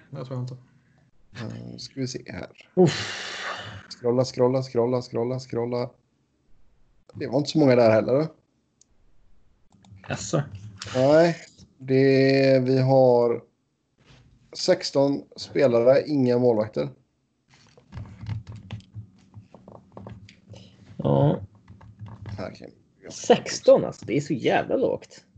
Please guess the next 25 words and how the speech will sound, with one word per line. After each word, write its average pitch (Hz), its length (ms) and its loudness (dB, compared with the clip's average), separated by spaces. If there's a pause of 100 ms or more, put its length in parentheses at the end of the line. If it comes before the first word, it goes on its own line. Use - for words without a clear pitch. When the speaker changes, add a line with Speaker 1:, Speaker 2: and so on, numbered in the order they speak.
(140)
Speaker 2:
Ja, 139 460 2 (260)
och 135 80 -4
det 131 220 6
är 127 60 6
alltså... 123 240 0 (1400)
Det 131 60 -6
är 123 40 -2
bara 123 160 2
sju 151 420 2
som 135 160 -6
har 127 60 0
gjort 127 160 -2
över 117 160 2
hundra 110 300 -2
matcher. 117 380 -6 (1400)
Speaker 3:
Sju - 440 -8
ändå. 92 160 -10 (680)
Eh. - 380 -18 (1400)
Speaker 1:
Ja, 139 220 -10
börja 139 340 4
då 131 80 4
om 123 100 4
du 123 60 2
vill. 127 180 0 (1600)
Speaker 3:
Mats 143 480 -2